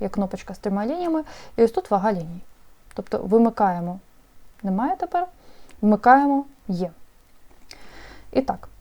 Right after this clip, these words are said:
тепер мені потрібно ці осі розставити. Я бачу, що у нас фі-, е, наш план симетричний, тому мені потрібно розставити ось ці дві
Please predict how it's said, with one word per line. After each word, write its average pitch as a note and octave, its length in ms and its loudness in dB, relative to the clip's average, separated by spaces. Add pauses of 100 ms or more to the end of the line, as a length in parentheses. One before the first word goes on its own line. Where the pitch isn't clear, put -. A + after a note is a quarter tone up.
(600)
тепер B3 300 2 (1080)
мені B3 180 6
потрібно C4 500 0
ці F#3+ 340 0 (840)
осі C4+ 320 2 (200)
розставити. G3+ 600 0 (640)
Я A#3 100 8
бачу, C4 260 6
що A3+ 180 2
у G#3+ 40 2
нас G#3 260 -2 (300)
фі-, - 140 -6
е, G#3 40 0 (300)
наш G3+ 280 0
план G3+ 280 4
симетричний, B3 600 2
тому A#3+ 220 4
мені A#3+ 200 6
потрібно G#3+ 500 2
розставити G#3 480 0
ось G3+ 140 -2
ці A3 160 2
дві B3+ 280 4